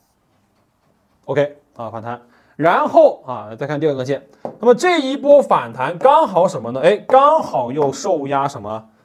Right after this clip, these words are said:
被这一根下降趋势线给压住了，刚刚好也是达到了，对不对？大家看到没有？是吧？你看，所以说哈，非常清楚哈，非常清楚，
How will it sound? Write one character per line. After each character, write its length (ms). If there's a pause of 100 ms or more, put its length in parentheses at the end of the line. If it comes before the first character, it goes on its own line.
(180)
被 160
这 320
一 180
根 220
下 400
降 320
趋 220
势 160
线 300 (380)
给 140
压 160
住 120
了， 140 (580)
刚 200
刚 180
好 240 (120)
也 100
是 180
达 200
到 120
了， 120 (680)
对 120
不 40
对？ 140
大 600
家 0
看 60
到 60
没 80
有？ 100 (140)
是 100
吧？ 220 (460)
你 80
看， 200 (300)
所 160
以 20
说 160
哈， 140
非 120
常 120
清 180
楚 140
哈， 280
非 80
常 120
清 100
楚， 160